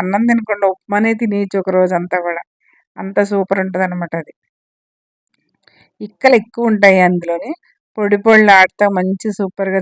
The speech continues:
చూసారా ఎంత బాగుందో? మనకు ఉప్పిండి అంటారు కదా మన సైడ్ చాలామంది, అట్లా వస్తుందన్నమాట. కాకపోతే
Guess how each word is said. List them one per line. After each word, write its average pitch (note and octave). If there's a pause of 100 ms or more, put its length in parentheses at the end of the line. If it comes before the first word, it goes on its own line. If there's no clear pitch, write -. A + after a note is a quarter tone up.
చూసారా F#3+ (120)
ఎంత F#3 (140)
బాగుందో? F3
మనకు F#3+
ఉప్పిండి G#3+
అంటారు F#3
కదా E3+ (560)
మన F#3+
సైడ్ F3+
చాలామంది, F3 (600)
అట్లా G3
వస్తుందన్నమాట. F3+ (100)
కాకపోతే A#3+